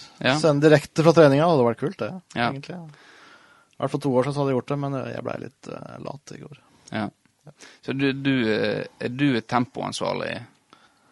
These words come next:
Speaker 1: For håndballen også trente jo i går, og da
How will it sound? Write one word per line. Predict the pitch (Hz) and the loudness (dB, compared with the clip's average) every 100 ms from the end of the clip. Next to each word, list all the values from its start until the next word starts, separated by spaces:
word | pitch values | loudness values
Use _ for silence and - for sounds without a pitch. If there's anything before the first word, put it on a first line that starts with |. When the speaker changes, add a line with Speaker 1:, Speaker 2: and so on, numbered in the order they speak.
| _ _ _ _ _ - | _ _ _ _ _ -12
Speaker 1:
For | 147 156 139 | -4 0 2
håndballen | 139 143 160 143 135 | 4 4 4 4 2
også | 143 | 0
trente | 113 92 - | -2 -4 -2
jo | 151 | 0
i | |
går, | 139 120 | 4 4
og | |
da | 120 | 4